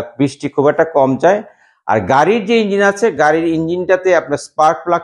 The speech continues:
থেকে বিভিন্ন কিছু যাতে পানি গেলে পরে ওই ইঞ্জিনটা ক্ষতি করে এবং ইঞ্জিন কোনো, কোনো অনেকক্ষণ আপনি চালানোই যায় না। আপনি,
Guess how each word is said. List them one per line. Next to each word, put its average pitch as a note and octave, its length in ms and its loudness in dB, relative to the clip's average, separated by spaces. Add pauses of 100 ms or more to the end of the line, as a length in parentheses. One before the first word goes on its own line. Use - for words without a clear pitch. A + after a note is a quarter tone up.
থেকে D#3+ 160 0
বিভিন্ন D3+ 380 -2
কিছু C#3 240 -14
যাতে C3+ 200 -2
পানি D3 380 0
গেলে E3 280 2
পরে C3+ 460 0 (320)
ওই C#3 80 2
ইঞ্জিনটা D3 340 2
ক্ষতি D#3+ 340 0
করে D3+ 240 2
এবং F#3+ 260 0
ইঞ্জিন D3 300 2
কোনো, C#3+ 280 -2
কোনো D3+ 200 0
অনেকক্ষণ F3+ 480 0
আপনি E3+ 320 0
চালানোই F3+ 400 2
যায় B2+ 180 0
না। F#2 220 -10 (180)
আপনি, B2 220 -2